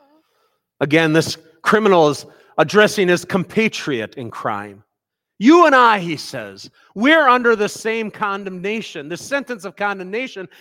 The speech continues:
that indeed has been handed down by the authorities as a consequence, as a punishment for crimes committed against the state."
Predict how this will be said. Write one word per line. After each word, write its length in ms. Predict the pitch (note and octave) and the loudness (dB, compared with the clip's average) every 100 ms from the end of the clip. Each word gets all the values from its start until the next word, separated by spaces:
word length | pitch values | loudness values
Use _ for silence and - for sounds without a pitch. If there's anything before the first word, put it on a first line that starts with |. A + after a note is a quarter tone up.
| - | -10
that 160 | F#3+ G3 | -2 -2
indeed 720 | G#3 F3+ C#3 C4+ A#3+ G3 F#3+ _ - | -2 -8 -8 -8 -6 -8 -14 _ -6
has 160 | A3 | -6
been 140 | G3 G#3+ | -2 -4
handed 400 | A3 A#3 A#3+ F3+ | -2 -4 -4 -4
down 340 | G#3 A3 G#3+ | -2 -2 -4
by 280 | F3+ G#3 C4 | -2 -2 -2
the 140 | B3+ | -6
authorities 520 | A3+ - D3+ D#3 A3 - _ - | -8 -6 -8 -6 -8 -10 _ -4
as 260 | G3 C#4 | -2 -2
a 80 | C#4+ | -6
consequence, 760 | - F3+ D#3+ E3 F3+ - G#3 - _ - | -6 -2 -2 -4 -12 -8 -8 -8 _ -6
as 300 | G3+ C4 B3 | -2 -2 -4
a 60 | |
punishment 600 | - F#3+ D#3+ D#3+ F#3 G#3 _ _ | -6 -6 -4 -8 -8 -12 _ _
for 180 | - C4 | -8 -8
crimes 540 | - F#3+ E3+ F#3 G#3+ | -4 -4 -2 -4 -8
committed 460 | - G#3+ E3 E3 G3 | -10 -6 -6 -4 -6
against 480 | D#3+ D3 D3 - - | -6 -8 -10 -18 -20
the 60 | |
state." 540 | - - B3 D3+ G#2 | -20 -14 -12 -12 -16